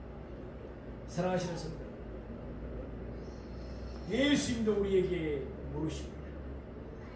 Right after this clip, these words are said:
"내가 나를 사랑하느냐?" 예수님이 우리에게 물으시는 것은 우리의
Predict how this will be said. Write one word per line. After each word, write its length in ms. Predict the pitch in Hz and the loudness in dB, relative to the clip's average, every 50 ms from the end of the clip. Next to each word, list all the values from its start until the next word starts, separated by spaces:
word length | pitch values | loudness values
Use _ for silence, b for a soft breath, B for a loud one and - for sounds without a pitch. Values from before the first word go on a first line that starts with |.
| - - - - - - - - - 160 | -10 -10 -10 -10 -10 -8 -8 -4 4 8
"내가 500 | 190 226 269 294 311 311 302 302 294 269 | 10 12 12 12 12 12 12 12 12 12
나를 560 | 262 254 254 247 247 226 220 208 185 - - - - - - - - - - - - - | 12 12 10 10 8 6 4 4 2 0 -2 -4 -6 -8 -8 -10 -10 -10 -10 -10 -8 -8
사랑하느냐?" 600 | - - - - - 185 190 165 147 - - - - - - - - - - - - - - - - - - - - - - - - - - - - - - - - | -8 -6 -6 -4 -2 0 0 0 0 -2 -4 -6 -8 -8 -8 -8 -8 -8 -8 -8 -8 -6 -6 -6 -8 -8 -8 -8 -8 -8 -8 -8 -8 -8 -8 -8 -8 -6 -6 -2 2
예수님이 480 | 160 202 226 233 220 - 226 226 233 226 | 4 6 6 6 6 4 4 2 0 0
우리에게 320 | 226 226 233 233 214 233 233 | 0 0 2 0 2 2 2
물으시는 420 | 220 226 226 214 - 220 220 214 | 2 2 2 2 0 2 2 2
것은 420 | 202 208 - - - 208 202 - 180 - - - - - - - - - - - - - - | 4 4 2 2 0 -2 -4 -4 -4 -6 -8 -8 -10 -10 -10 -10 -8 -10 -10 -10 -10 -6 -2
우리의 640 | 208 226 269 285 285 269 240 208 196 190 180 175 175 | 2 2 6 6 8 10 10 10 8 8 4 2 -2